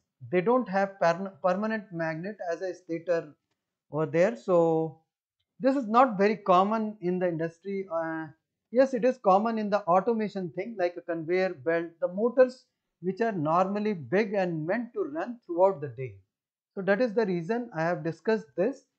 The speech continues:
But this, uh, these are not the motors that you will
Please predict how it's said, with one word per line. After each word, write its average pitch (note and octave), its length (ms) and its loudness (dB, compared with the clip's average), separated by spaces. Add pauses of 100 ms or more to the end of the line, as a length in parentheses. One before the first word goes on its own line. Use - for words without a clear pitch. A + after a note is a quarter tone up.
(280)
But D#3 160 -2 (160)
this, B3 220 2
uh, A3+ 140 4
these G#3+ 240 0
are A#3 140 6
not G3 380 0
the F#3+ 160 -6 (280)
motors F#3 640 -4
that F3+ 200 0
you F3 100 -4
will F#3 120 -6